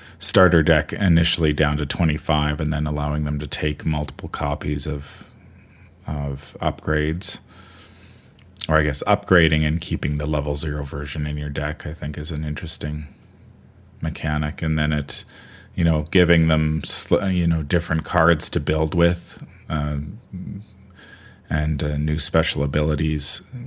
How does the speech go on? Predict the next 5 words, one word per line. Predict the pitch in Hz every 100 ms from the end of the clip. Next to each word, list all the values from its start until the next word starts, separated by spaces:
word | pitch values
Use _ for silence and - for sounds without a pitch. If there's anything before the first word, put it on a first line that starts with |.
| 131 117 -
creates, | - - 85 78 76 73 -
uh, | 78 76 73 73 71 - - - - - - - - _ - - -
some | - - 78
interesting | 82 - 80 - 78
designs. | 69 78 76 76 78 82 92